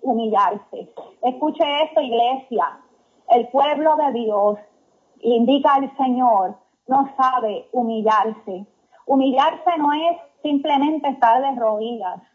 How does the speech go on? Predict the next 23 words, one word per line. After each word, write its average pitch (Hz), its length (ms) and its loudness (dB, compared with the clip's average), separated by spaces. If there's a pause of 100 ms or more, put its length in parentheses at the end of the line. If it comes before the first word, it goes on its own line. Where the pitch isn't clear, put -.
(280)
Humillarse 285 640 0
no 311 80 -4
es 311 140 -2
simplemente 285 760 0
llorar 240 640 2
y 254 120 -8
llorar. 190 560 0 (680)
Aleluya. 220 920 0 (500)
No 240 120 2
es 262 120 6
menospreciarse. 254 1400 0 (640)
No 247 100 4
es 294 80 6
menospreciar 285 840 0
la 285 200 -2
capacidad 233 760 0
y 302 60 -8
las 262 180 -2
habilidades 233 600 0
que 262 160 -4
Dios 240 200 2
nos 254 320 2
da. 220 320 -2